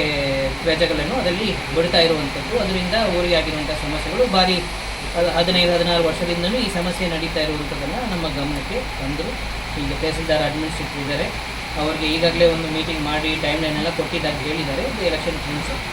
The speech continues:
ಈಗ ಮತ್ತೊಮ್ಮೆ ಈ ಮೀಟಿಂಗನ್ನು ಮಾಡ್ತಾರೆ, ಮಾಡಿ ಸ್ಟ್ರಿಕ್ಟ್ ಆಗಿ ಟೈಮ್‌ಲೈನನ್ನು ಕೊಡಲಿಕ್ಕೆ ಸೂಚನೆ ಕೊಟ್ಟಿದ್ದಾರೆ.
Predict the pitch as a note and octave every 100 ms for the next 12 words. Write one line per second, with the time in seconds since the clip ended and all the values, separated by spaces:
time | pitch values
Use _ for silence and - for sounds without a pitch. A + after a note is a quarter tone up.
0 | - - - E3 D#3+ D#3 D#3 G3+ F#3+ F#3
1 | E3+ E3 E3+ E3+ D#3+ C3+ C#3+ E3 C#3 -
2 | G#3+ D3+ D3+ F3+ G3 D#3 - D#3+ E3+ D#3+
3 | C#3+ D3 D#3+ D#3 D3+ D#3 D#3 D3+ D3+ E3
4 | F#3+ F#3 F3 E3 D3 F3 D3 -